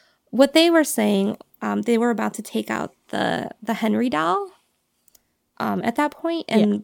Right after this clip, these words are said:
Speaker 1: the spirits apparently at the, in the island
Speaker 2: We're all like, "What the fuck is this
Speaker 1: like,
Speaker 2: new doll?"
Speaker 1: "Don't take him out. What are you doing?"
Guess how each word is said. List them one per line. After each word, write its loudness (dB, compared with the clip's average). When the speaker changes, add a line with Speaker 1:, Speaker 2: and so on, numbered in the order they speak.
Speaker 1:
the -2
spirits -2
apparently -4
at -4
the, -14
in 0
the -2
island -2
Speaker 2:
We're 0
all 0
like, -2
"What 2
the 0
fuck 0
is -2
this 2
Speaker 1:
like, -2
Speaker 2:
new 2
doll?" 2
Speaker 1:
"Don't 2
take -8
him -4
out. -4
What -4
are 0
you -2
doing?" -4